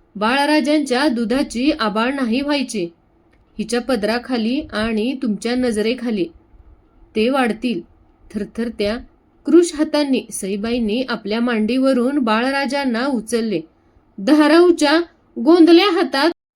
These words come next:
त्यांना देताना न राहून त्या म्हणाल्या, "आजपासून तुम्ही यांच्या मासाहेब, आम्ही नावाच्या उरलो." सईबाईंचे डोळे भरून आले. "तसं, तसं करा नि साहेब, पापणीला पाणी आणू नका.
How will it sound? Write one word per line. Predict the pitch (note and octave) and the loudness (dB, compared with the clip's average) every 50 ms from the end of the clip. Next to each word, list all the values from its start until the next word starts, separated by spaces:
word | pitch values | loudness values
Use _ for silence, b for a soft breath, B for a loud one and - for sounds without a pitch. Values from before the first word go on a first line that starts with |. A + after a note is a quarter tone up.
| _ _ _ | _ _ _
त्यांना | A#3+ G#3+ G#3 G#3 G#3+ A#3 | -2 0 0 0 0 0
देताना | A3+ G#3+ B3+ B3 A#3+ B3 C4+ C4+ C4 A#3 A3+ B3 D4 D4 - - _ _ _ - | 0 2 0 0 0 0 -2 0 0 0 0 -2 -4 -6 -8 -18 _ _ _ 0
न | B3+ C4+ | 2 4
राहून | E4 F#4+ G4+ G4+ F#4+ F4+ D#4 D4 C#4+ C#4+ C#4+ D#4+ E4+ | 6 6 6 6 6 6 6 4 2 2 4 2 4
त्या | E4 D4 B3+ C4+ | 4 4 2 4
म्हणाल्या, | C4 A#3 A3 G#3 - G#3 F#3+ D#3 C3+ - - _ _ _ _ | 2 2 2 0 0 0 -2 -4 -6 -8 -16 _ _ _ _
"आजपासून | - E3+ F#3 G3+ G#3 - - B3 C4 C4 - G#3+ A3 B3 C4 C4 - _ _ _ _ _ _ _ - | -6 -4 -4 -4 -6 -4 -2 -2 -2 -2 -2 -2 -2 -4 -4 -6 -10 _ _ _ _ _ _ _ -4
तुम्ही | C#4 C4 A#3 B3 D4 D#4+ E4 | -2 0 2 4 6 6 6
यांच्या | D#4 C#4 A#3+ A3+ B3 C4 C#4+ | 6 4 2 0 0 0 0
मासाहेब, | C4 A3+ G#3+ A#3 B3 A#3+ B3 A3+ F#3+ G3 F3 E3+ - _ _ _ _ _ _ _ _ _ - | 0 0 0 0 -2 -2 -4 -4 -4 -4 -6 -6 -8 _ _ _ _ _ _ _ _ _ -10
आम्ही | F3+ F#3 G3 G3 G#3 A#3+ | -8 -6 -4 -2 -2 -2
नावाच्या | B3+ B3 A#3 A3 G#3 G#3 A3+ A#3+ A#3 - C4 D4 | 0 0 -2 -2 -2 -2 -2 -4 -2 -2 -2 -2
उरलो." | C#4+ C4 A#3+ G3+ F#3+ E3 D#3+ - _ _ _ _ _ - | 0 -2 -2 -2 -4 -6 -8 -8 _ _ _ _ _ -16
सईबाईंचे | - - G3 G3+ G#3+ G3+ A#3 A#3 B3 B3 A#3+ A3 G3 G#3+ B3+ | -10 -6 -4 -4 -2 -2 -2 -2 -2 -2 -2 -2 -2 0 0
डोळे | G#3+ A#3 G#3+ G3+ G3 G#3+ | 0 0 0 0 0 0
भरून | A#3 G#3 G3+ F#3+ F3+ F#3+ G#3+ B3 B3 | -2 -2 -4 -6 -4 -4 -4 -2 -2
आले. | A3+ G3 F3 E3 E3 - _ _ _ _ _ _ _ _ _ _ _ _ A#3+ | -2 -2 -4 -4 -6 -8 _ _ _ _ _ _ _ _ _ _ _ _ -2
"तसं, | A#3+ A#3 A3+ A#3+ B3 C#4 C#4+ - _ _ _ - _ _ - _ _ - _ _ - _ _ - - - | 0 0 0 -2 -4 -4 -6 -10 _ _ _ -20 _ _ -20 _ _ -20 _ _ -20 _ _ -18 -6 -4
तसं | C4+ C4 - G4+ | -4 -2 0 -2
करा | F4+ F#4 F4 E4+ D#4+ D4+ | 0 2 4 4 4 4
नि | C4+ C4 C4 | 4 2 0
साहेब, | C#4 C4 A#3+ A#3 A3+ G#3+ G#3 - _ _ _ _ _ _ _ _ _ _ _ _ _ - | 0 -2 -2 -2 -2 -4 -6 -10 _ _ _ _ _ _ _ _ _ _ _ _ _ -6
पापणीला | A#3 A3+ A3+ A3+ A3 A#3 B3+ A#3 A3 B3 | -6 -6 -4 -4 -2 -2 -2 0 -2 -2
पाणी | C4 C4 C4+ B3 G3+ G#3 A3+ B3+ | -4 -4 -4 -2 -2 -2 -2 -2
आणू | B3+ B3 A#3+ C4 | -2 -2 -2 -2
नका. | A#3+ A#3 G3+ F#3 E3 | -2 -2 -4 -4 -8